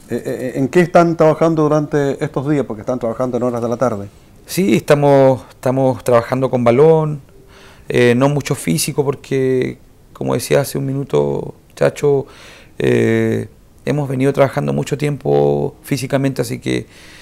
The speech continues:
Speaker 2: estamos bien físicamente y solamente balón, trabajando un, un, unas, unas jugadas por ahí que, que deberíamos usar en, en el partido y, y eso, eso más que nada,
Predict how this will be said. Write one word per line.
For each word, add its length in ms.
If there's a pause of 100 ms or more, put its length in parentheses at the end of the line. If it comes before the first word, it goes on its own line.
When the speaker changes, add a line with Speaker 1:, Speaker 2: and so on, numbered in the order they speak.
(280)
Speaker 2:
estamos 320
bien 140
físicamente 640
y 300
solamente 500
balón, 460
trabajando 420
un, 200
un, 260
unas, 260
unas 260
jugadas 420
por 200
ahí 320 (540)
que, 640 (100)
que 140
deberíamos 520
usar 360
en, 200
en 140
el 80
partido 480 (380)
y, 560
y 120
eso, 280
eso 180
más 120
que 120
nada, 200